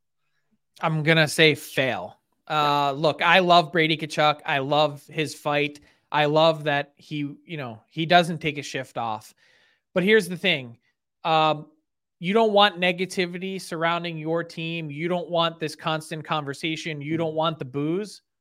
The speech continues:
Speaker 1: Play better. Win. This is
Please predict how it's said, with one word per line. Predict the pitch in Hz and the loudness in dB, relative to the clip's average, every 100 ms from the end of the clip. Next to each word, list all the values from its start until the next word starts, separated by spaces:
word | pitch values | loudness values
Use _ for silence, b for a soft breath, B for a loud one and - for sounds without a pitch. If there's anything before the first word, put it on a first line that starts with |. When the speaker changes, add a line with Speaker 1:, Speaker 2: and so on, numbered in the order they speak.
| _ | _
Speaker 1:
Play | 190 202 | 0 2
better. | 165 127 110 - | 2 -2 -6 -12
Win. | 156 180 143 104 95 _ _ _ _ _ - | -4 -2 -4 -8 -20 _ _ _ _ _ -6
This | 185 202 | -4 -4
is | 202 156 - | -8 -10 -14